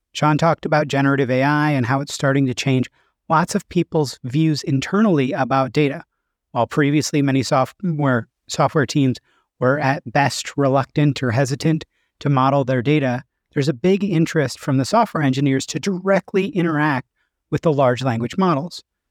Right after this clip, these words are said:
Tools like D B T previously brought many new people to the data party, making it easy to model data, at least structurally. So hopefully generative A I will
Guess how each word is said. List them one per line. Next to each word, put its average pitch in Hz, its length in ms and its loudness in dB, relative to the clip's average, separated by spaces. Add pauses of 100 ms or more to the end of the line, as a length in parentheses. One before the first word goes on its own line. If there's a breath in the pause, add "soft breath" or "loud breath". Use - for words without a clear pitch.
(220)
Tools 156 280 0
like 143 180 2
D 147 160 0
B 131 120 -2
T 165 280 2
previously 147 540 -2
brought 139 280 0
many 139 280 2
new 127 180 0
people 156 500 -2 (360)
to - 100 -4
the 135 100 0
data 196 220 2
party, 123 420 -4 (320)
making 170 340 2
it 180 220 0
easy 165 440 0
to 151 280 -2
model 131 380 0
data, 123 480 0 (220)
at 131 200 -8
least 131 360 -2
structurally. 139 760 0 (480)
So 156 240 0
hopefully 180 440 0
generative 147 500 0
A 139 140 0
I 143 260 0
will 135 460 0